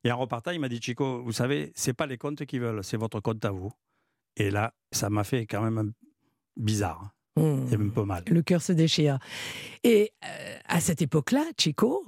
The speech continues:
Speaker 2: on voit fleurir, alors avec les cousins des cousins des cousins dans la famille, euh, Reyes, euh, euh, qui est si nombreuse, euh, bah, on voit fleurir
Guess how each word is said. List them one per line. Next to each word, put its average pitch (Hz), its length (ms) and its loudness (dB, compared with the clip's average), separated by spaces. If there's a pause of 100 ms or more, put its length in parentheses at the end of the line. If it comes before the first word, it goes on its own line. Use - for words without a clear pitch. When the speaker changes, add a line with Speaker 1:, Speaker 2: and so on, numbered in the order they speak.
(180)
Speaker 2:
on 175 140 4
voit 175 320 4
fleurir, 190 680 4 (280)
alors 151 320 0
avec 190 320 4
les 180 80 4
cousins 240 420 6
des 170 120 4
cousins 208 380 4
des 170 120 6
cousins 202 560 6 (280)
dans 190 100 6
la 175 100 0
famille, 180 500 4
euh, 151 160 4
Reyes, 196 640 4
euh, 165 240 6 (400)
euh, 175 280 6
qui 190 180 6
est 190 40 6
si 190 140 4
nombreuse, 185 560 4 (380)
euh, 202 260 4
bah, 233 220 0
on 247 100 2
voit 262 240 4
fleurir 233 600 4